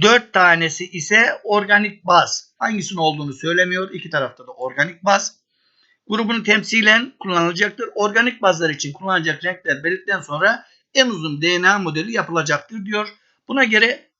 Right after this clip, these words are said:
etkinlik sonunda kalan pullar aşağıdakilerden hangisi gibi olursa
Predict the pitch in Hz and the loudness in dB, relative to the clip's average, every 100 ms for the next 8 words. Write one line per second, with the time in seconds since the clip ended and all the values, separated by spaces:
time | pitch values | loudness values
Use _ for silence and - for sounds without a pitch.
0 | _ 208 202 - 240 269 269 170 151 147 | _ -4 -4 -6 -4 -4 -2 -4 -4 -6
1 | 135 190 214 202 160 202 202 208 285 - | -4 -2 2 2 0 -4 2 4 4 0
2 | 180 208 190 170 - 160 143 131 131 123 | 0 2 0 -2 -4 0 0 0 -8 -6
3 | 214 226 165 143 143 156 208 233 - 220 | -4 -4 -6 -10 -10 -6 -2 -4 4 4
4 | 226 - | 4 0